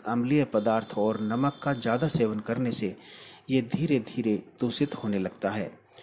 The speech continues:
बॉडी से विजातीय पदार्थ जैसे मल, मूत्र वगैरह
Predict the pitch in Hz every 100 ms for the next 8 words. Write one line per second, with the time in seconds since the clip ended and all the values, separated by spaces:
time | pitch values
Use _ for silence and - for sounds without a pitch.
0 | - - 110 110 127 156 151 147 139 -
1 | 113 117 123 131 - 160 151 107 110 101
2 | - - 113 120 117 131 127 135 - _
3 | _ 120 123 131 123 - - 120 123 120
4 | 104 110 113 117 131